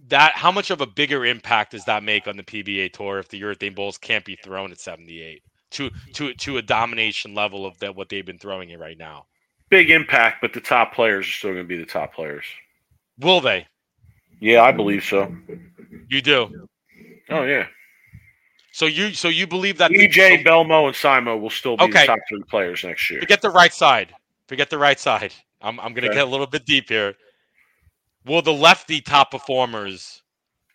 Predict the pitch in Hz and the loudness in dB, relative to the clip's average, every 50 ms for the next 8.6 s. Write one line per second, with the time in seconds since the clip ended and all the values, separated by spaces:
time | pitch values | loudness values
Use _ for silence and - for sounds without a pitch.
0 | _ _ _ _ _ _ _ _ _ _ - - - 170 156 147 143 131 120 - | _ _ _ _ _ _ _ _ _ _ -20 -6 -2 -2 0 0 -2 -6 -6 -2
1 | 131 117 117 - - 110 _ _ - 107 _ 117 104 98 90 85 87 82 78 - | -2 -2 -2 -4 -12 -20 _ _ -20 -18 _ -10 -10 -10 -10 -12 -18 -20 -20 -20
2 | - _ _ _ _ _ _ _ _ _ _ _ _ _ _ _ _ _ - - | -20 _ _ _ _ _ _ _ _ _ _ _ _ _ _ _ _ _ -20 -20
3 | _ _ _ _ _ _ _ _ _ _ _ - 104 104 98 104 95 95 90 87 | _ _ _ _ _ _ _ _ _ _ _ -4 -4 -2 -2 -2 -4 -4 -4 -6
4 | - _ _ - - - _ - - - - _ _ _ _ _ - - _ _ | -8 _ _ -20 -20 -20 _ -20 -20 -20 -20 _ _ _ _ _ -20 -20 _ _
5 | _ _ _ _ _ 104 104 - 95 85 - _ _ _ _ _ - 120 127 131 | _ _ _ _ _ -16 -12 -12 -12 -14 -14 _ _ _ _ _ -10 -6 -6 -6
6 | 120 - - - - - 87 - _ _ _ _ _ _ _ _ _ _ - 160 | -8 -8 -14 -16 -16 -16 -16 -18 _ _ _ _ _ _ _ _ _ _ -6 -2
7 | 190 220 226 220 202 202 156 160 147 - 180 - - - 175 - - 151 - - | 0 0 4 6 6 6 6 2 0 -2 -4 -6 -6 -8 -8 -8 -8 -12 -10 -10
8 | 180 156 - 151 151 143 131 117 101 98 104 | -12 -8 -2 0 2 2 2 0 -4 -6 -8